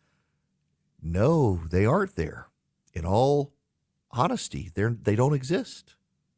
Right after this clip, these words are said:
because Joe Biden used an alias. And how are the people who search the computer supposed to know the alias or know it's Joe Biden?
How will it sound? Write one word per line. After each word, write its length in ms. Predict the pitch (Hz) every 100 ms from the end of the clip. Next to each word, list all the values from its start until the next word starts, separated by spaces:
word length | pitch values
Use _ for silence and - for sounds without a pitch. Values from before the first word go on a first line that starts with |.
| _ _ _ _ _ _ _ _ -
because 800 | 92 - 113 110 127 139 127 -
Joe 260 | - 107
Biden 480 | 92 87 87 90 107
used 420 | 85 82 82 -
an 100 | 117
alias. 640 | 143 170 107 65 - - - _ _ _ _ _ _ _ _ _ _ _ _ - - - - -
And 240 | 127 131
how 380 | 110 120 147 208
are 140 | 208
the 120 | 196 185
people 380 | 202 208 202
who 160 | 180 170
search 680 | - 196 226 233 - - -
the 100 | 151
computer 480 | 165 151 220 277 247
supposed 440 | - 143 185 175
to 60 | 180
know 220 | 208 220
the 140 | 226
alias 840 | 226 254 254 185 131 - - - -
or 180 | 135 170
know 260 | 202 220
it's 160 | 220 -
Joe 180 | 233 233
Biden? 380 | 254 262 147